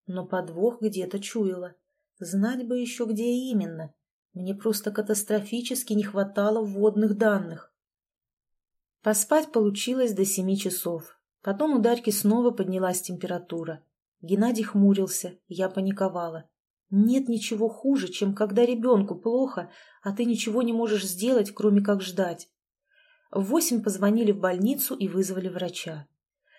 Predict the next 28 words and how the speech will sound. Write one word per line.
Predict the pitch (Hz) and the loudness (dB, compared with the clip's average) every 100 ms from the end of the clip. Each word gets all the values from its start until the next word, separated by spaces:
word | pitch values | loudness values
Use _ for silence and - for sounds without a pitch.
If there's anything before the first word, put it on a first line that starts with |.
| _ | _
Знакомая | 190 185 240 330 320 302 | -4 0 0 0 4 4
мне | 269 254 226 | 4 4 4
женщина-педиатр | 247 240 - 202 202 180 214 277 277 262 - - _ | 2 0 2 2 2 2 2 2 -2 -8 -12 -20 _
появилась | 226 226 214 302 311 - | 2 4 4 4 4 2
лишь | 208 240 | 0 -2
через | - 233 226 | -4 -4 -4
час. | - - 180 165 160 - _ _ _ _ | -6 -6 -4 -4 -6 -10 _ _ _ _
Оказывается, | 196 254 262 254 262 - 240 | -4 -2 2 2 2 2 2
она | 254 | 2
добиралась | 226 208 220 254 240 | 2 4 4 4 2
до | 208 208 | 4 4
нас | 214 208 | 4 0
пешком. | 233 202 - 196 202 202 - _ _ _ - | -4 -6 -2 2 2 0 -4 _ _ _ -10
Гек, | 190 196 294 294 | -6 0 0 0
выслушав | 190 247 233 202 190 196 | 0 0 2 0 0 -2
причину | 202 196 247 247 | -2 0 0 2
задержки, | 190 196 180 233 262 - - | 2 0 0 0 0 -4 -8
проворчал | 196 196 202 202 262 262 | -4 0 0 0 0 0
что-то | - - 240 220 | -2 -2 0 2
нечленораздельное | 196 202 - 190 185 180 160 180 254 254 240 226 208 - - - | 2 0 -2 -2 -2 -2 -2 0 2 2 0 -2 -8 -18 -8 0
и | |
заявил, | 202 208 214 196 254 | 2 4 2 2 0
что | 269 - 202 | 0 2 2
отвезет | 196 196 196 240 240 | 2 0 2 2 2
врача | 208 202 202 202 | 0 0 2 2
обратно | 202 185 185 196 | 4 2 2 2
на | 196 | 2
машине. | 196 202 - 175 165 160 | 2 0 -4 -6 -8 -12